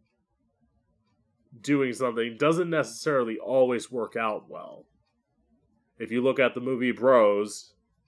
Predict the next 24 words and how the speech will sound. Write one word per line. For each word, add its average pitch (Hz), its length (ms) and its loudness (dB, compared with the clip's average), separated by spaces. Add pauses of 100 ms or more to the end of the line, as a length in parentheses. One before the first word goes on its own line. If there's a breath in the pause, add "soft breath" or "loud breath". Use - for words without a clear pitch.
(1080 soft breath)
which 117 200 -6
I 143 140 6
will 170 180 4
admit, 147 320 0
that, 165 320 2
that 185 220 0
got, 185 280 0
like, 127 200 -4
shit - 280 -2
on 147 280 0
by 117 160 -2
a 107 40 -2
lot 107 280 -4
of 107 80 -8
people, 151 680 -2
and 120 340 -2
I 120 180 -2
will 160 180 -2
say, 135 260 0
I 123 120 0
looked 156 260 -2
at 180 80 -6
the - 80 -12
previews, 175 560 -6